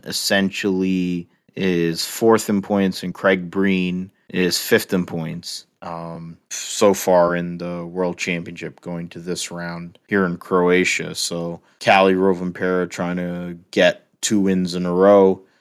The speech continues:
and solidify his spot, um, as the guy to beat in World Rally Championship this year. Trying to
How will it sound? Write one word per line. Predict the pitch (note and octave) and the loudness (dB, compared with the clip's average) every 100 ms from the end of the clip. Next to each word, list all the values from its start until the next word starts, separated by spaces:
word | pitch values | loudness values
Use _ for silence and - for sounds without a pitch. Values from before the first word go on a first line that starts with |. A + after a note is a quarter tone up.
| - - _ | -20 -20 _
and | C3+ B2 G#2+ G2+ | 2 4 4 4
solidify | - G#2+ G#2 G2+ - F#2+ F#2 | 2 4 4 4 4 4 4
his | F#2 G#2 G2+ - | 4 4 4 2
spot, | - - F#2+ F2+ - _ _ - | 0 2 2 2 -2 _ _ -12
um, | F#2+ F2 F2+ F2 D#2 | -10 -8 -8 -10 -6
as | F#2 F#2 F2+ - | -4 -2 -4 -6
the | - F2 | -12 -6
guy | F#2+ F2+ | 0 0
to | F2 | -2
beat | E2+ F#2+ E2+ - _ | -6 -8 -8 -14 _
in | F2+ F2 E2+ F2 - _ | -14 -12 -12 -14 -20 _
World | G2 F#2+ F2+ | 0 2 2
Rally | F#2+ G2 G2 F#2+ | 4 6 4 2
Championship | - F2+ E2+ F2+ F2 E2+ E2+ - _ - | -2 -4 -4 -8 -8 -6 -8 -10 _ -10
this | F#2+ F#2 - F#2+ | -2 0 0 0
year. | G2 G2+ E2 D#2+ F#2+ _ _ | 2 4 2 -2 -8 _ _
Trying | - F#2+ F2 | -10 -8 -8
to | F2 E2+ E2+ F2 | -12 -14 -16 -18